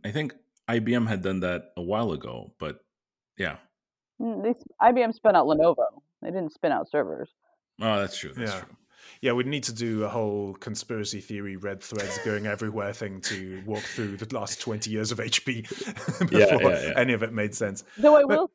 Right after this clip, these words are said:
Speaker 2: say, like, the branding announcements associated with D X C, which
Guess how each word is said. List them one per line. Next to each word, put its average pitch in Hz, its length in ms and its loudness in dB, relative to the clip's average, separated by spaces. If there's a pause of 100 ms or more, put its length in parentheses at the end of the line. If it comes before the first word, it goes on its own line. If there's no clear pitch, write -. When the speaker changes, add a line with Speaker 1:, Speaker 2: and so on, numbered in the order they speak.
Speaker 2:
say, 165 400 8
like, 196 220 6
the 190 320 2
branding 226 580 4
announcements 170 580 2
associated 160 460 0
with 147 140 2
D 156 160 2
X - 180 -4
C, 131 220 0
which 147 200 0